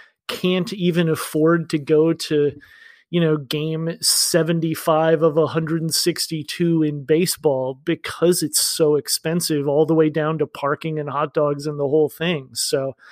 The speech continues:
I, I wasn't surprised to see how much people spend on sports, because the truth is that you can really spend as much as you want, um, because there's, there's so much possibility and things can be so expensive.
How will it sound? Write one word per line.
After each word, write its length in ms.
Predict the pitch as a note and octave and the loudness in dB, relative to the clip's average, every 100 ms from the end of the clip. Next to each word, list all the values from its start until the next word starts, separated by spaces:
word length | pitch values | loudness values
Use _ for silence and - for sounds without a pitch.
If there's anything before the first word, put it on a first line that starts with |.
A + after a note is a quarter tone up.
| - D#3 | -8 2
I, 160 | E3+ | 4
I 240 | F3 F#3 F3 | 4 4 4
wasn't 480 | D#3+ G3 F#3+ F#3+ | 6 6 6 2
surprised 580 | - E3+ E3 D#3 D#3+ D3+ | 2 2 4 4 4 2
to 80 | E3 | -4
see 300 | - E3 D3+ | -4 -2 -4
how 420 | A#2+ - - D#3 | -6 -8 -2 0
much 480 | D#3+ D#3 D3+ D3+ - | 0 0 0 -2 -8
people 380 | - D#3+ - D3 | -8 -8 -6 -6
spend 580 | - - D#3 D3+ D3 C#3 _ - - _ - | -6 -4 -4 -4 -8 -16 _ -20 -20 _ -4
on 220 | D#3+ D3 | -4 -2
sports, 580 | - - E3 D#3 D3+ - | -6 -2 2 2 2 -2
because 440 | E3 - E3 D3 | -4 0 -2 0
the 100 | E3+ | -2
truth 400 | - G3 F#3+ F#3 | 2 4 4 4
is 340 | E3+ D#3+ D3+ - | 2 2 0 -4
that 160 | D3 - _ _ _ _ - | -4 -6 _ _ _ _ -10
you 260 | E3 D#3+ F#3 | -2 0 2
can 220 | - E3 D3+ | 2 0 2
really 400 | D#3 F3 F3 D#3 | 4 6 4 0
spend 560 | - - D#3 D#3 D3 D3 | -4 0 0 0 0 0
as 260 | D3+ C#3 D#3+ | 0 -2 -4
much 540 | D3+ D3+ D3+ D3 - - D#3+ | -4 2 2 2 -2 -6 -2
as 260 | C#3+ C3 | -2 -2
you 220 | C3 D3 | -4 -4
want, 480 | C3 C#3+ C#3+ B2+ - - - - - - _ | -2 -4 -4 -6 -14 -20 -20 -20 -20 -20 _
um, 560 | D3 C#3 C#3+ C#3+ C#3+ - - | -2 0 0 -4 -8 -4 0
because 800 | D#3 - - E3 D3+ D3+ C#3+ | 0 -2 -2 4 6 4 0
there's, 380 | - D3 C#3 - D#3 | -2 0 0 -2 -2
there's 200 | C#3 - | 0 0
so 280 | - D#3 | 2 2
much 280 | D3 C3+ - | 2 0 -2
possibility 720 | - B2+ - C#3 C3 C3+ D3 | -4 -4 -4 -4 -6 -6 -6
and 160 | C#3 C#3 | -6 -2
things 260 | D3 C#3 - | -2 -2 -4
can 140 | D3+ | -2
be 100 | C3 | 0
so 280 | - D3+ B2+ | 2 2 2
expensive. 600 | B2 - A#2 A#2+ - | -2 -8 -8 -8 -12